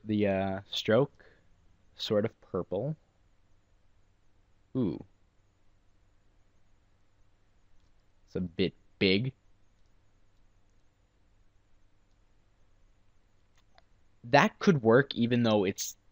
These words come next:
inverted of the example.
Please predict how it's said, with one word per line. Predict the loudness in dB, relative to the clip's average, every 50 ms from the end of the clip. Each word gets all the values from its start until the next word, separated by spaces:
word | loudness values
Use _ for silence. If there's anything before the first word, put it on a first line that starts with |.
| _ _ _ _ _ -6 0
inverted | 2 4 4 4 4 2 2 4 4 4 2 2 0 0 -4 -4 -2
of | 0 0 0 0 -2 -4
the | -4 -2
example. | -4 -4 -6 -6 -4 -2 -2 0 -2 -4 -4 -6 -8 -8 -8 -10